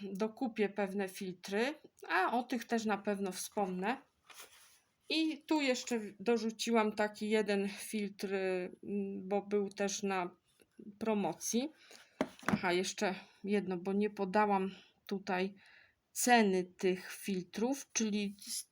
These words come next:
jeśli chodzi o te filtry, to one, jeden kosztował dwadzieścia dziewięć złotych dziewięćdziesiąt dziewięć groszy, taka cena, to jest pięćdziesiąt mililitrów, czyli za dwa zapłaciłam pięćdziesiąt dziewięć złotych dziewięćdziesiąt osiem groszy,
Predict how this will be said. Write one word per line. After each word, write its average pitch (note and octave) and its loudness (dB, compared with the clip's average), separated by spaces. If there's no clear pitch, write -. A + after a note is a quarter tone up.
jeśli A3 2
chodzi A3+ 0
o G3+ 4
te A#3 2
filtry, G#3+ -2
to A3 6
one, B3 6
jeden A3+ 4
kosztował G#3+ 4
dwadzieścia G#3+ 4
dziewięć G#3 0
złotych G#3 0
dziewięćdziesiąt G3 0
dziewięć F#3 -2
groszy, F#3+ 0
taka F#3 -6
cena, F#3 -2
to G#3 0
jest G3+ -4
pięćdziesiąt G3 -2
mililitrów, F#3 -2
czyli G3+ -4
za G3+ 2
dwa G3 4
zapłaciłam F#3+ -2
pięćdziesiąt G#3+ 0
dziewięć A3 2
złotych G3+ -2
dziewięćdziesiąt G3 -2
osiem F#3 -2
groszy, F3+ -2